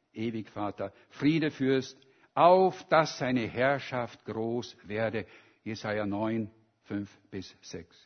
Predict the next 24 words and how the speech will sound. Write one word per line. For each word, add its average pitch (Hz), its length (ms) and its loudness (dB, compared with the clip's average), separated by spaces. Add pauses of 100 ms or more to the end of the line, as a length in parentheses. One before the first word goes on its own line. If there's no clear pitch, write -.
(2250)
Wir 110 100 -8
kennen 139 260 0
alle 131 180 2
dieses 120 220 -6
schöne 113 460 -6 (640)
Weihnachtslied: 101 680 -6
„Mach 92 220 -10
hoch 107 240 -10
die 98 120 -14
Tür, 98 440 -8
die 98 140 -12
Tor 98 240 -8
macht 92 260 -8
weit. 90 320 -6
Es 98 220 -12
kommt 170 520 2
der 143 160 4
Herr 127 320 2
der 117 120 0
Herrlichkeit, 117 640 0 (200)
ein 156 200 4
König 226 500 6
aller 185 240 8
Königreich, 160 840 6